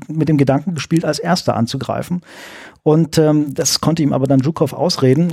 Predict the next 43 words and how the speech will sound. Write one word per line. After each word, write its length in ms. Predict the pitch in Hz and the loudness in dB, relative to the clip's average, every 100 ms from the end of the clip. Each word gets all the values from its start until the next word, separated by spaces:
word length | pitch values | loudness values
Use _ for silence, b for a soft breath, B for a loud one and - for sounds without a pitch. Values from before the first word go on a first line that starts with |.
| 151 | 0
und 60 | |
hat 100 | 127 | 0
gesagt, 280 | 127 127 - | 2 0 0
„Wir 120 | 135 | -2
warten 220 | 120 151 | 0 0
jetzt 160 | 156 147 | 0 0
erstmal, 300 | 156 139 143 | -4 -4 -2
wir 100 | 127 | 0
bauen 200 | 120 131 | 2 2
da 80 | 135 | 4
ein 60 | |
riesiges 460 | 127 127 165 165 147 | 2 2 0 -2 -2
Verteidigungssystem, 920 | - - 131 165 165 - 147 - 160 | -4 0 0 2 0 -2 -4 0 0
die 100 | 151 | 2
Deutschen 380 | 123 131 - 120 | 2 0 2 2
werden 260 | 120 165 180 | 2 4 2
hier 200 | 151 147 | 2 2
angreifen, 640 | 170 175 147 175 180 175 - | 0 2 -2 -2 -4 -4 -4
die 100 | 131 | 0
werden 240 | 123 160 | 2 2
uns 200 | 185 160 | 0 0
versuchen 300 | - 151 165 | 0 0 0
zu 80 | 160 | 0
vernichten 460 | - 143 160 - 160 | 0 2 2 0 0
und 160 | 135 | 2
dann 160 | 127 131 | 2 2
werden 220 | 131 131 | 4 2
wir 80 | 131 | 2
sie 100 | 123 | -2
praktisch 380 | - 123 - 131 | -4 -8 -6 -2
im 140 | 131 | 0
Gegenschlag 580 | 135 139 117 113 101 104 - - - 170 156 | 0 0 0 0 -2 -4 -14 -20 -20 -20 -16
zerstören.“ 580 | - 127 - 113 107 113 B B B B B - | -6 -6 -4 -4 -2 -4 B B B B B -2
Und 120 | 135 | 0
die 60 | |
Generäle 440 | 135 160 135 208 220 | 2 2 2 2 4
waren's 400 | 147 151 - 131 | 2 2 -2 -2
wirklich, 340 | 156 180 160 | 0 0 -2
die 260 | - 156 147 | -4 -2 0
Hitler 260 | 160 165 | 0 0
gesagt, 440 | 156 143 135 156 - | 0 2 0 -2 -2
ähm, 280 | 151 151 143 | 0 0 -2
ähm, 420 | 135 127 135 156 | -2 -4 -4 -10